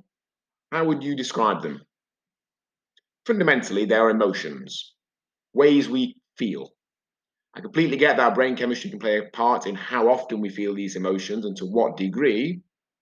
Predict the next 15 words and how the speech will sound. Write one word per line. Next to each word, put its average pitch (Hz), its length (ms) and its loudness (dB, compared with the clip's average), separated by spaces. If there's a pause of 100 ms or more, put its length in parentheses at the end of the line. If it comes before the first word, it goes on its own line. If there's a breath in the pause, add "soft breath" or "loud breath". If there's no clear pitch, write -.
(340)
but 156 120 0
they 151 100 8
are 160 240 8
emotions 120 840 2 (180)
nonetheless. 101 800 -4 (1080)
Emotion. 110 720 0 (1160)
Energy 110 580 0 (140)
in 101 160 -2
motion. 85 460 -4 (1160)
Transient 120 560 4
states. - 800 -6 (800)
No 160 200 4
emotion 151 380 6
is 92 100 -4
permanent. 110 580 2